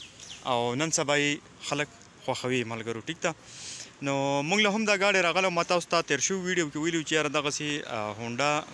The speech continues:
ګاډی راغلی دی. ملګرو، هونډا کې دوه درې څلور قسمه ګاډي دي. ټیک ده؟ آ، دا هایبریډ هونډا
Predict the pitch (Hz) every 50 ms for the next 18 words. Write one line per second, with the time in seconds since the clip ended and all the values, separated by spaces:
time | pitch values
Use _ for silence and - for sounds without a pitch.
0 | 127 117 135 139 139 139 123 123 117 127 147 165 151 147 135 131 127 131 165 180
1 | 190 170 175 170 165 190 196 190 - 185 180 175 175 - - - - - - -
2 | - 156 156 147 170 185 175 - 170 170 175 170 - 151 - 147 131 127 147 147
3 | 131 120 113 120 131 156 - - 175 165 - - - - - - - - - -
4 | - - 139 135 135 135 156 190 185 180 190 180 160 175 180 208 170 175 170 180
5 | 170 160 180 196